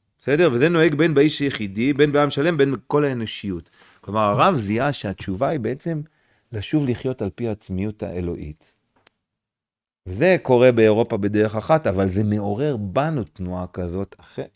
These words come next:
היא אחרת, כי העצמיות שלנו היא, איך, איך הרב פתח, פתח את הפסקה? שרק ישראל יכולים לקבל אמונת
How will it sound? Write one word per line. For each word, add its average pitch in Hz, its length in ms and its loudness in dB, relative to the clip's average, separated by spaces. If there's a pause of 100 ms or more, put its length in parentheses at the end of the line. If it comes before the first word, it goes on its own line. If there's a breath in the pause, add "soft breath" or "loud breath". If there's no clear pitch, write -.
(520)
היא 98 220 0
אחרת, 127 500 0
כי 92 100 -10
העצמיות 104 440 -8
שלנו 131 500 -6 (720)
היא, 143 380 6 (560)
איך, - 160 -2 (180)
איך 123 200 2
הרב 131 180 8
פתח, - 580 2
פתח - 320 -2
את - 100 -6
הפסקה? 160 540 0 (560)
שרק 131 380 4
ישראל 160 280 4
יכולים 151 280 2
לקבל 139 380 2
אמונת 120 440 0